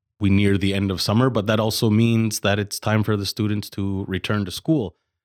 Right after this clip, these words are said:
Mark, I know you've been in touch with the Education Center following some updates, but you've also been following updates outside of the community as well in regards to back to school. So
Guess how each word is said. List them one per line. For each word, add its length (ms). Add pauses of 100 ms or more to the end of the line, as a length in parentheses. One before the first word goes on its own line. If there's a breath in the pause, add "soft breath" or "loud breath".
(120)
Mark, 260
I 60
know 100
you've 240
been 280
in 180
touch 200
with 140
the 140
Education 520
Center 280
following 480
some 160
updates, 440
but 140 (320)
you've 140
also 240
been 180
following 380
updates 440
outside 380
of 80
the 100
community 460
as 100
well 220
in 80
regards 380
to 120
back 220
to 80
school. 400
So 320